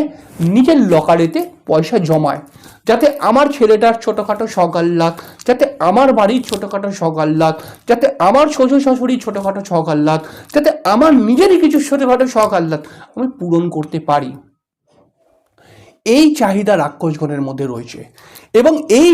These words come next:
চাহিদাকে বলা হচ্ছে টাকা পয়সার লোভ। কখনোই লোভ নয়। একজন মহিলাকে যদি আমরা লক্ষ্মী বলি,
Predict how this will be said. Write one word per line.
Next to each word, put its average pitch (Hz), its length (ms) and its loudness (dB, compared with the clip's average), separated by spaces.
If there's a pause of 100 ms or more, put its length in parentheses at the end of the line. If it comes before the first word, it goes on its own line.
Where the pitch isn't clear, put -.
চাহিদাকে 285 560 4
বলা 233 220 2
হচ্ছে 254 300 0
টাকা 208 360 -2
পয়সার 247 420 0
লোভ। 160 260 2 (500)
কখনোই 254 520 2
লোভ 311 300 4
নয়। 120 240 -10 (520)
একজন 170 400 0 (840)
মহিলাকে 269 720 2 (520)
যদি 202 380 -2
আমরা 240 320 2
লক্ষ্মী 185 500 0
বলি, 180 300 -2